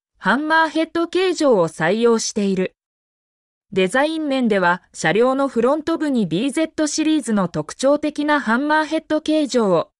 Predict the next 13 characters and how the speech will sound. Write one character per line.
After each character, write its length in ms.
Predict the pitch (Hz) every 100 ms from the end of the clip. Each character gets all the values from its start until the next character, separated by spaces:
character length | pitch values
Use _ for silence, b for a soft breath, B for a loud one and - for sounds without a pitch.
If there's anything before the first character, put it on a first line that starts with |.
| _
採 320 | - 185 220 254
用 200 | 262 247
し、 320 | - 214 - _ _ _ _ _ _ _ _ -
ビ 400 | 175 262 311 311
ー 0 |
イ 20 |
ー 40 | 277
ブ 120 | 294
イ 200 | 269 _
専 340 | - 180 254
用 200 | 320 330
パ 140 | 320
ッ 40 | 330